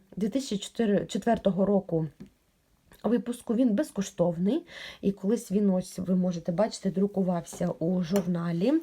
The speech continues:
е, здається, The World of Cross Stitching. Тут не видно, ну, зараз я, дівчата, подивлюся. Да, The World of Cross Stitching. Не знаю, ні який номер, нічого не знаю. У мене отака от була,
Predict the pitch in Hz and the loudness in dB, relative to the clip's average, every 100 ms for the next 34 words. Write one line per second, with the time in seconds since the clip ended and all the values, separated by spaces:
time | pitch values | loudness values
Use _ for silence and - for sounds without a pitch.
0 | - - - - 190 180 185 160 185 180 | -4 -18 -18 -8 -2 2 0 0 -2 0
1 | 214 - 190 160 175 185 160 190 208 196 | -2 -2 -2 0 -2 -2 0 0 0 -2
2 | - 180 170 - - - _ _ _ _ | -2 -2 -2 -8 -20 -20 _ _ _ _
3 | _ _ - 180 165 - 202 196 190 185 | _ _ -6 -4 -6 -2 -2 0 -4 -2
4 | 190 - - 190 185 202 247 185 185 - | -6 -6 0 2 2 2 2 2 0 2
5 | 185 160 180 170 - 185 165 165 - 185 | 0 0 -2 -2 -4 -4 -4 -4 -2 -2
6 | 185 165 - 175 185 175 202 196 180 165 | -2 -4 -4 0 0 2 0 -2 -4 -4
7 | - _ _ _ - 196 180 160 214 233 | -8 _ _ _ 0 4 4 2 2 4
8 | 294 277 - 208 - 190 196 - - 190 | 4 2 -6 -6 -6 -2 -2 -4 -4 -2
9 | - 170 151 - - - - 202 196 240 | -2 -6 -8 -10 -20 -20 -2 2 4 4
10 | 196 190 208 208 208 202 208 311 294 254 | 4 4 4 2 4 4 6 4 2 2
11 | 208 208 - 185 175 160 196 269 277 254 | 2 -2 0 0 0 0 0 2 0 -2
12 | - - - - 202 208 190 175 190 - | -6 -16 -12 0 2 4 4 2 -2 2
13 | 175 175 160 170 190 175 | 4 4 2 2 4 2